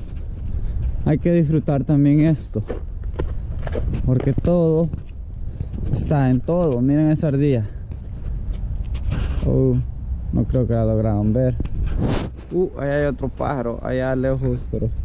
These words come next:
muy lejos. It's too far. But look at that, that's beautiful. Come, buddy.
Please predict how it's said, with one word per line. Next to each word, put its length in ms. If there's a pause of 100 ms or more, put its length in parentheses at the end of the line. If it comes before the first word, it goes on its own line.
(160)
muy 160
lejos. 340 (920)
It's 120
too 140
far. 320 (1300)
But 280 (1400)
look 140
at 60
that, 300 (220)
that's 280
beautiful. 480 (4000)
Come, 280
buddy. 300